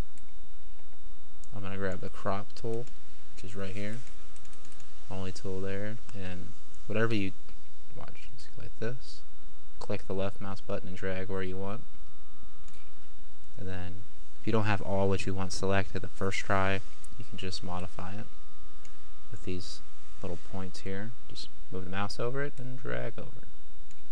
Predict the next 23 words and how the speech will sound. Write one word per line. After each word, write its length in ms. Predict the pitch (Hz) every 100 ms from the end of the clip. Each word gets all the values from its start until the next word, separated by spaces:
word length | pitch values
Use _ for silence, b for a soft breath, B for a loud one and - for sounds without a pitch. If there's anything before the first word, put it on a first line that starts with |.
| - - -
So 140 | - - 123 - - -
that's 240 | - -
good. 380 | - 101 107 127 - -
I 40 |
wanna 220 | 98 95 101 - - -
click 140 | 98 -
the 60 | 101
little 200 | 98 95
check 220 | - 101 113
mark 180 | 120 127 - - - - - - - B B B B B - -
and 140 | 117
go 120 | 117 110
to 60 |
File, 640 | 95 - 117 113 117 117 113 - - - - -
Save 460 | - - 95 92
As. 720 | 90 60 - - - - - - - - - - - - - - - - - - - - - - - - - - - -
Let's 180 | - -
go. 260 | - - - - - - - - - - - - -
New 200 | 101 98
folder 480 | - 95 92 92 98
on 60 |
the 200 | 95 -
desktop. 520 | 98 - - 95 92